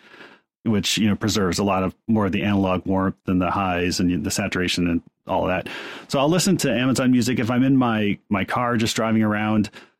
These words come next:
um, because I have, uh, you know, Google, uh, you know, Android Auto. I'll listen to it probably through YouTube Music, um, as I have a YouTube Premium subscription as well. Trying to cut back on this, you know, subscriptions, but, you know, it's easier said than done.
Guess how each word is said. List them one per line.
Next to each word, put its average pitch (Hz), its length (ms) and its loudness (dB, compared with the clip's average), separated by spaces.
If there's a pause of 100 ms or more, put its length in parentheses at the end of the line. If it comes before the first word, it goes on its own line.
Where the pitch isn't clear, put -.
(200)
um, 101 440 2 (160)
because 113 260 -2
I 113 160 0
have, 104 480 0
uh, 98 420 0 (320)
you 117 100 2
know, 95 280 2
Google, 104 520 0
uh, 95 440 -2 (100)
you 107 120 -2
know, 90 280 0
Android 101 340 0
Auto. 98 480 0 (360)
I'll 110 160 0
listen 110 340 2
to 110 180 0
it - 80 -4
probably 107 300 0
through 104 220 0
YouTube 104 360 2
Music, 110 680 0
um, 98 240 2
as 95 120 0
I 98 60 0
have 101 120 -2
a 90 40 0
YouTube 98 460 0 (120)
Premium 101 360 2
subscription 98 720 -2
as 98 160 -4
well. 98 280 0
Trying 104 180 -2
to 101 60 -2
cut 107 120 -4
back 104 240 -4
on 95 60 0
this, 92 260 -2 (100)
you 98 100 -2
know, 87 180 -2
subscriptions, 90 640 -2
but, - 180 -6 (120)
you 92 120 -2
know, 80 140 -6 (300)
it's - 180 -10 (140)
easier 87 240 0
said 95 240 -2
than 90 100 2
done. 90 260 2